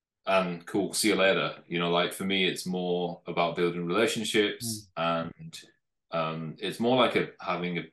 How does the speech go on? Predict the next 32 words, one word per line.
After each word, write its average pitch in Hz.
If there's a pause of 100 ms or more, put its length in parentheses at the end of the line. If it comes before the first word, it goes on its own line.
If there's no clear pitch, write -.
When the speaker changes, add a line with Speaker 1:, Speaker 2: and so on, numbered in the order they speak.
(200)
Speaker 1:
like, 90
a 82 (180)
P 92
T 95
session. 107
So 92
if -
you, 82
if 127
Speaker 2:
Mm. 120
Speaker 1:
you, - (200)
if 87
you're -
playing 90
a 85
sport 87
or -
something, 87
you've 82
got 80
a 82
coach, -
and 82 (680)
it's -
not, 101
yeah, 90
it's -
not 104
just -
about 85
your, 82
your, 80